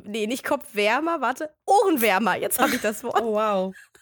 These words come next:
Speaker 1: <laughs> Diesmal hab ich
Speaker 2: Große
Speaker 1: einfach
Speaker 2: Werbung für nix.
Speaker 1: Ah, ja, ich hab auf jeden Fall fünf Leuten einfach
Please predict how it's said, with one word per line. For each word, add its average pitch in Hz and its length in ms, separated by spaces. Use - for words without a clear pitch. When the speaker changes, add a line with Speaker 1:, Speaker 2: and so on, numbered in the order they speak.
Speaker 1:
<laughs> 508 1160
Diesmal 349 340
hab 311 140
ich 254 80
Speaker 2:
Große 294 100
Speaker 1:
einfach 254 240
Speaker 2:
Werbung 311 180
für 302 200
nix. - 500
Speaker 1:
Ah, 214 100
ja, 196 200
ich 220 100
hab 226 80
auf 226 80
jeden 247 100
Fall 233 100
fünf 285 280
Leuten 220 260
einfach 208 220